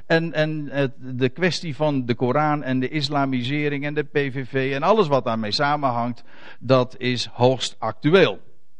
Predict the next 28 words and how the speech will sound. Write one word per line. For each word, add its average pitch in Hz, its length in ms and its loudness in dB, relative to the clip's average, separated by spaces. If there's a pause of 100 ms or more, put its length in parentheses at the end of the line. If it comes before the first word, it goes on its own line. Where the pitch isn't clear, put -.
(340)
Ik 190 120 2
wil 190 140 4
op 139 320 0
nog 202 200 6
een 170 200 2
punt 147 240 2
wijzen 120 400 2
en 175 120 0
dat 160 180 2
heeft 226 400 2
alles 277 440 2
toch 196 220 0
ook 226 240 2
te 180 80 -2
maken 185 460 2 (160)
met 185 120 0
dat 190 120 2
eerste 208 400 2
punt, 165 400 0 (160)
want 160 160 -2
alles 202 300 2
grijpt 202 460 0
dan 165 340 4
toch 208 220 2
wel 170 280 4
weer 160 260 4
in 151 220 -2
elkaar. 143 580 0